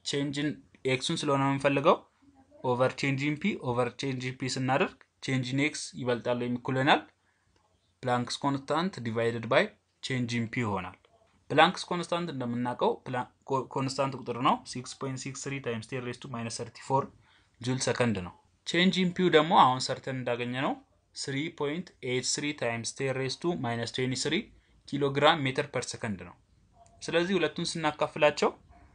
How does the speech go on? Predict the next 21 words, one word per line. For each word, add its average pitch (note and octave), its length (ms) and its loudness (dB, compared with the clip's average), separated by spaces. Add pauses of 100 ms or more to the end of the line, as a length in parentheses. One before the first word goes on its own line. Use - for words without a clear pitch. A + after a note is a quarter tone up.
(560)
one D3 280 8
point F3+ 240 -4
seven B2+ 280 -4
three D3+ 280 -8
times B2 320 -6
ten C#3+ 180 -6
raised C#3 260 -6
to G#3 80 -4 (100)
minus A#2+ 360 -8
eleven C3 380 2 (560)
ሜትር C#3 360 0
ይመጣል B2+ 360 2
ማለት C3 280 0
ነው። - 100 -20 (240)
ይሄን C#3+ 260 0
ያህል G#3 180 8 (340)
change D#3+ 340 -4
in F#3 120 -2 (240)
X D3 240 -2
አለ። G2 180 -6 (460)
ስለዚህ C#3+ 360 4